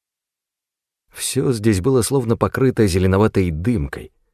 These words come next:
Дома, какие-то чересчур хрупкие и тянущиеся ввысь, стояли изящными группками,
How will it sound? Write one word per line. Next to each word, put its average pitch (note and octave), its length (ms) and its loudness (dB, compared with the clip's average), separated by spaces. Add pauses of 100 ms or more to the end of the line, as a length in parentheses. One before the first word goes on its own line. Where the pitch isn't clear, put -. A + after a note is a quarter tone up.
(600)
Дома, D2+ 500 0
какие-то C3+ 400 -4
чересчур G#2+ 520 0
хрупкие G2 840 0
и C#2 40 -6
тянущиеся F2+ 680 0
ввысь, D2+ 520 -4
стояли C3 560 -2
изящными F2 600 0
группками, - 680 -6